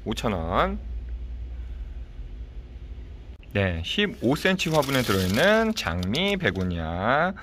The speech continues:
예, 화요일 날은 거의 안 들어왔다가 다 팔리고 요거 이제 또 들어왔습니다. 한 오십 개 정도 들어온 것 같아요. 오늘도 뭐 노란색하고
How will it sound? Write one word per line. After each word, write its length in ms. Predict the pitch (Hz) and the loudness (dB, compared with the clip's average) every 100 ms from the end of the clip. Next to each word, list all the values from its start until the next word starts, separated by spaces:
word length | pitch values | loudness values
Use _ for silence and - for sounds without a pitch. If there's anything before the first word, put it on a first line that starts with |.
| - - - - | -14 -12 -8 -6
예, 80 | 85 80 80 - - - - - - | -4 -4 -6 -12 -16 -18 -16 -16 -4
화요일 280 | 147 147 139 | 0 2 4
날은 400 | 131 120 120 120 | 4 4 2 0
거의 200 | 113 95 | 0 0
안 80 | 82 | 0
들어왔다가 560 | 87 90 87 90 117 | 0 -2 0 4 4
다 120 | 139 101 | 4 0
팔리고 720 | 107 95 95 143 185 202 196 | -2 -2 0 2 4 4 2
요거 220 | 98 90 | 0 0
이제 140 | 85 90 | -2 -2
또 140 | 151 | -4
들어왔습니다. 960 | 151 87 95 98 95 87 76 76 85 107 | -4 -2 -2 0 -2 -2 -4 -4 -2 -2
한 180 | 123 110 - 101 | -2 -4 -2 2
오십 320 | 143 - - | 4 4 4
개 180 | 160 151 | 6 6
정도 420 | 123 104 113 123 | 2 0 0 0
들어온 300 | 120 95 104 | 0 0 0
것 80 | 120 | 0
같아요. 520 | 92 - 90 127 165 - - - - - | -2 -2 0 2 0 -4 -12 -12 -10 -2
오늘도 400 | 95 95 104 95 | 0 2 2 0
뭐 160 | 90 87 | 0 2
노란색하고 1400 | 98 110 127 127 117 92 104 110 170 190 202 202 202 - | 4 8 6 6 0 2 2 6 8 8 8 6 2 -6